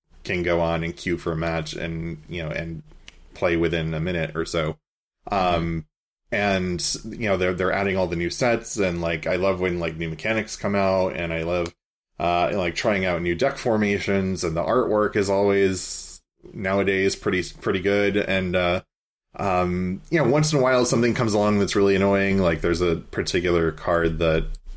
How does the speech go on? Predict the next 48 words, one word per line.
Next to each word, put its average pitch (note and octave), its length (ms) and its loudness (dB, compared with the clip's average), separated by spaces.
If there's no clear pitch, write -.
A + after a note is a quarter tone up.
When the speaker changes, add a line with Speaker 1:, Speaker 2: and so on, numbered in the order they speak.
Speaker 1:
is F2+ 220 -4
in E2 100 0
every F2 260 4
deck F2 220 0
that E2 140 2
wins, F#2+ 380 2
or, E2 100 4
like, D#2+ 200 2
the D#2+ 80 0
meta F2 300 2
is E2 160 2
really E2 180 2
terrible E2 360 2
or E2 100 2
whatever, E2 340 2
but E2 240 0
a - 60 0
lot C#3 140 4
of D#3 60 4
times C#3 340 2
that A2+ 220 2
it A2 100 2
doesn't A2+ 180 2
even G#2 180 4
bother F#2 280 4
me F#2+ 120 4
that E2 320 -2
much, F#2+ 320 0
because F2 300 2
I, F#2+ 100 2
I'll F2+ 220 2
just, F2+ 260 0
like, E2 240 0
queue F#2+ 240 2
for G2+ 160 2
another G#2+ 260 4
game, G#2 320 2
and E2 100 4
it'll E2+ 140 2
be F2+ 140 2
a F2 80 4
different E2 360 0
deck F#2+ 220 0
that F2+ 120 0
I'm D#2+ 100 2
playing F2 220 2
against, E2+ 420 0
and, E2 180 0